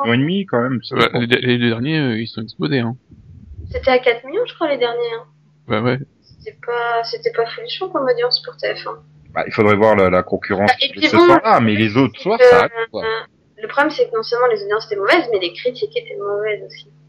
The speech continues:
Speaker 3: Je
Speaker 1: Non,
Speaker 3: crois
Speaker 1: mais
Speaker 3: que t'as pas, t'as, t'as, tu devais avoir quoi, trois bonnes critiques sur, euh, sur soixante-dix de mauvaises, donc, euh.
Speaker 1: Non, mais T F un avait justifié ça que c'était surtout un taux sur les ménagères qui était mauvais, euh, depuis le départ.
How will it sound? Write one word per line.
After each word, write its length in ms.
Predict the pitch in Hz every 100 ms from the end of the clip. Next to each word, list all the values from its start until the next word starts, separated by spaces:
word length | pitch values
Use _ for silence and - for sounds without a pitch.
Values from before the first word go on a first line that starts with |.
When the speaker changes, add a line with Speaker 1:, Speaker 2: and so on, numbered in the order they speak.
| _ _ _ -
Speaker 3:
Je 80 | 285
Speaker 1:
Non, 0 |
Speaker 3:
crois 100 | 277
Speaker 1:
mais 40 |
Speaker 3:
que 60 | -
t'as 100 | -
pas, 440 | - 220 220 220
t'as, 140 | 220 208
t'as, 240 | 220 208
tu 140 | 202 208
devais 100 | 220
avoir 260 | 220 220 -
quoi, 140 | 233
trois 240 | - 247
bonnes 180 | 254 262
critiques 380 | 247 262 262 277
sur, 240 | - 247
euh, 220 | 226 226 226
sur 160 | 226
soixante-dix 500 | - 233 240 233 233
de 80 | 220
mauvaises, 340 | 233 269 370 - -
donc, 220 | 220 220
euh. 320 | 226 220 220 214 214 214 - _ _ _ 87 90 80 _ -
Speaker 1:
Non, 180 | 139
mais 160 | 180 107
T 180 | - 104
F 80 | 131
un 60 |
avait 160 | 117 104
justifié 480 | 92 90 95 95 95
ça 200 | - 131
que 420 | - 92 90 85
c'était 340 | - - -
surtout 380 | - 110 - 127
un 80 | 92
taux 180 | - 117
sur 160 | -
les 80 | 90
ménagères 480 | 92 90 87 120 -
qui 80 | -
était 160 | -
mauvais, 420 | 87 90 101 120 98
euh, 80 |
depuis 280 | 87 85 -
le 60 | 82
départ. 420 | 95 160 127 -